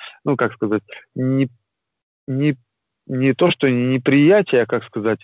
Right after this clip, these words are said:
со священниками, но что мы не во всём согласны друг с другом, видно такое, да, что, как бы, что у нас не полностью, вот мы прям душа в душу, да, прям, не, что мы не, не улыбаемся там при встрече друг с другом,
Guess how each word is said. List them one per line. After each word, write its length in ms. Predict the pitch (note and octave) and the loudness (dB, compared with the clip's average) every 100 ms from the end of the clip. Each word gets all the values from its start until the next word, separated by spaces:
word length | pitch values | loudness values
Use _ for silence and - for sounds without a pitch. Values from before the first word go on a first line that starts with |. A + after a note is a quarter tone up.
| _ - - - | _ -20 -16 -12
со 60 | |
священниками, 760 | B2 C3 - B2 A2 - G#2+ G2+ - _ _ | -4 -2 0 -2 -2 -2 -4 -4 -8 _ _
но 80 | - | -4
что 220 | D#3 A3 | 2 2
мы 180 | F#3+ F#3+ | 4 2
не 200 | F3+ F3+ | 2 2
во 140 | F3 F#3 | 2 0
всём 420 | - F#3 C#3+ C3+ - | 2 0 0 -4 -2
согласны 560 | E3 D#3 E3+ C#3 - A2+ | 0 2 2 2 -2 -4
друг 240 | C3 B2+ | -2 -2
с 60 | B2 | -2
другом, 440 | G3 B3 D#3+ B2 | 0 0 0 -2
видно 300 | B2+ D3 A2 | -2 -2 -4
такое, 360 | - G#2+ G#2+ G2+ | -8 -6 -6 -2
да, 200 | A#2 F3 | 0 0
что, 240 | E3 - G#2+ _ _ _ _ _ _ | -2 -6 -8 _ _ _ _ _ _
как 120 | - G#2+ | -18 -8
бы, 220 | G#2+ G#2 | -4 -4
что 180 | - C#3 | -2 0
у 20 | |
нас 180 | D3 C#3+ | 0 0
не 100 | E3+ | 0
полностью, 460 | D#3+ G3+ D#3+ - C3 | 2 2 0 -2 -4
вот 120 | A#2+ | -4
мы 160 | B2 B2+ | -4 -4
прям 240 | B2+ B2 A#2+ _ _ - - | -4 -6 -6 _ _ -20 -10
душа 320 | B2 B2+ D3 | -6 0 0
в 80 | A#2+ | 0
душу, 320 | B2 D#3+ - | 0 0 -2
да, 180 | A2+ B2 | -2 -2
прям, 220 | A2 A2+ G#2+ A#2+ | -2 -6 -6 -8
не, 80 | B2 | -10
что 180 | A#2 C#3 | -6 -4
мы 120 | C3 | -4
не, 340 | C3 C3 B2 A#2+ | -2 -2 -2 -2
не 160 | B2 | -2
улыбаемся 560 | C#3 D3+ D3+ E3 C#3 - | 2 2 4 2 0 -8
там 120 | B2 G#2+ | -12 -10
при 120 | B2 | -12
встрече 380 | - C3+ B2 B2+ | -6 -4 -4 -6
друг 280 | A#2 A#2 A2 | -6 -4 -2
с 20 | |
другом, 340 | D3 G3+ C#3+ | 0 2 0